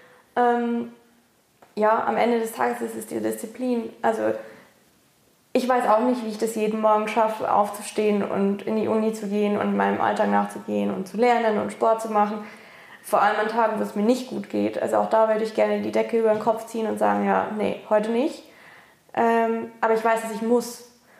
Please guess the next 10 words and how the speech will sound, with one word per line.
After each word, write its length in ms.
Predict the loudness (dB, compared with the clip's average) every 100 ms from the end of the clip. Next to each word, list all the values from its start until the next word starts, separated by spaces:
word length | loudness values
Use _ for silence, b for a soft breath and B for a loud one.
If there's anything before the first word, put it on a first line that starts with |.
| b b
Und 680 | 0 2 2 -2 -6 -8 -16 -18 _ _ _ _ _ _ _ _ _ _ _ _ -4
dass 260 | 0 2
es 60 | 2
auch 180 | 2 2
wichtig 320 | 0 0 0
ist, 220 | 0 0
dass 100 | -4
ich 100 | -6
das 240 | -6 -8 -6
tue, 440 | -2 0 -2